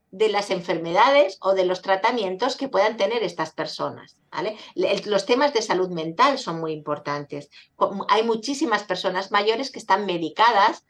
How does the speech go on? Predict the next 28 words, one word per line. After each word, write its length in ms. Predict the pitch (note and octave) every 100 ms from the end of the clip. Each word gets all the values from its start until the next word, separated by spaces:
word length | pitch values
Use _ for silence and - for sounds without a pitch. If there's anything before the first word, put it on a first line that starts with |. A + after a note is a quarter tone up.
| _ _
por 200 | G3 F#3+
prole-, 520 | F3+ F3 F3 G3 F#3+ -
por 260 | F#3 F3+
problemas 460 | - E3+ E3+ F3+ B3
de 80 | A3+
depresión 760 | F#3 - D#3 - G#3+ E3+ - _ _ _ _ _ _ _ _ _ -
y 120 | G3
problemas 500 | F#3 E3+ D#3+ F#3 A3+
de 60 | A3+
ansiedad. 500 | G#3 - E3 E3 E3
Pues 220 | D3 - -
los, 340 | E3+ E3+ - _ -
muchos 420 | F3+ A3+ B3+ A#3+
antidepresivos 1120 | F#3+ E3+ D#3+ D3+ D3 D#3 - G#3 E3 D#3+ - - _ _ _ _ -
pueden 340 | B3 D4+ B3
producir 440 | F3+ D#3+ D3+ E3 -
problemas 540 | D3 D3 D#3 C3 C#3
en 100 | C3+
la 100 | C3+
respuesta 460 | C3+ C3 C#3+ - C3+
sexual, 560 | B2+ - - B2 - _ _ -
igual 320 | E3+ E3+ F#3
que 100 | A#3
muchos 340 | G#3 G3+ A#3
a-, 160 | G#3+ F#3+
antihipertensivos 1500 | F3+ E3+ E3+ E3+ D3+ - C#3+ C#3+ - _ - A#3 F#3+ A3+ F#4 - - -
o 100 | G3
y, 220 | F#3+